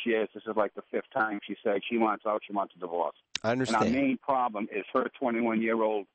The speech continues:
Speaker 1: uh, as she calls him, his boy, who, uh,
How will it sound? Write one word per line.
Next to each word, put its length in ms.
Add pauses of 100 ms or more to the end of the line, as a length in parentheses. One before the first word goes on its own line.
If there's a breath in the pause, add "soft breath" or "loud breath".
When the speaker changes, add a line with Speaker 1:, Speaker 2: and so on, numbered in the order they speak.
(640)
Speaker 1:
uh, 260 (160)
as 140
she 100
calls 320
him, 180
his 220
boy, 460
who, 200 (160)
uh, 220